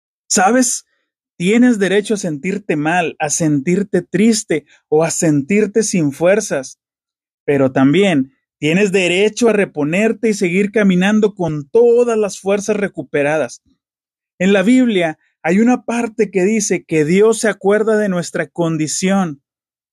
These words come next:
que somos polvo, porque de ahí nos formó Dios. No somos Superman ni Wonder Woman.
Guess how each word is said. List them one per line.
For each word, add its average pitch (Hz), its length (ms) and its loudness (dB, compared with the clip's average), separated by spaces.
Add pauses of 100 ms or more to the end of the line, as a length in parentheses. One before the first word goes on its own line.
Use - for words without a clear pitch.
(220)
que 151 100 -6
somos 220 480 2
polvo, 180 580 0 (280)
porque 160 500 0
de 147 180 0
ahí 185 280 2
nos 208 240 0
formó 156 360 -4
Dios. 143 380 -4 (1200)
No 170 200 2
somos 269 380 2
Superman 202 600 0
ni 247 100 4
Wonder 240 360 0
Woman. 220 500 -2